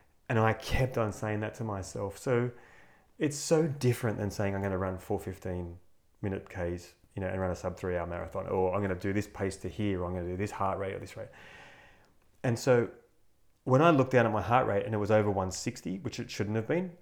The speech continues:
I didn't care because I was bringing the fullest and highest potential of my, of myself. I didn't slow down. I didn't panic. I didn't walk to get my heart rate down, which I'd had previously. So I, I didn't even, like,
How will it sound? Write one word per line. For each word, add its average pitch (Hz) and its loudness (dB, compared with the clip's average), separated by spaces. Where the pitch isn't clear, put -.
I 117 0
didn't 110 0
care 85 -6
because 117 0
I 104 6
was 101 6
bringing 107 4
the 95 -2
fullest 98 -6
and 92 -6
highest 90 -6
potential 101 -10
of 90 -8
my, 90 -8
of 101 -8
myself. 95 -8
I 123 4
didn't 110 4
slow 107 4
down. 98 2
I 101 0
didn't 101 0
panic. - -8
I 120 -2
didn't 104 -2
walk 101 2
to - -2
get 101 0
my 95 -2
heart 95 0
rate 98 -4
down, 95 -2
which 104 -2
I'd 131 2
had 107 -6
previously. 107 -8
So 123 6
I, - 0
I 120 4
didn't 120 4
even, 95 0
like, - -4